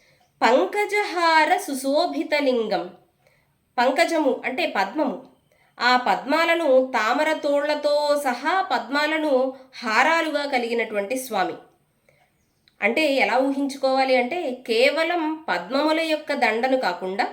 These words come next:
తామర పువ్వుల యొక్క దండను కాకుండా తామర తూడుతో సహా వాటిని హారాలుగా ధరించినటువంటి స్వామి. పంకజహార సుశోభిత లింగం. అలా మనకి అద్భుతంగా దర్శనమిచ్చేటువంటి స్వామిని.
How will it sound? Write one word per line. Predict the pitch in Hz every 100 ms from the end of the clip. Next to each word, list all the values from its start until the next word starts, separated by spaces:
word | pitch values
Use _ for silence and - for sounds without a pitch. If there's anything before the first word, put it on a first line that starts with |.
| - _ _ _ _ 208
తామర | 190 240 277
పువ్వుల | 294 277 285
యొక్క | 294 285 254
దండను | 208 202 247 240
కాకుండా | 190 190 196 302 427 - - _ _
తామర | 240 247 330 370
తూడుతో | 359 359 285 311 370 403 392 392
సహా | 392 320 349 381 285 339 - _ _ -
వాటిని | 269 294 330 320
హారాలుగా | 226 240 294 302 285 294
ధరించినటువంటి | 254 254 247 247 226 214 196 185 233
స్వామి. | - 190 170 139 - _ _ -
పంకజహార | 233 294 349 339 339 330 320 269 269 262 254 349
సుశోభిత | - 226 233 240 294 277 294 269
లింగం. | 262 220 196 175 147 - _ _ _ _ -
అలా | 196 233 254 220 - - 226
మనకి | 220 220 202 180 - _ _ -
అద్భుతంగా | 160 - 262 285 285 277
దర్శనమిచ్చేటువంటి | 247 247 240 220 - 208 202 190
స్వామిని. | 190 185 170 160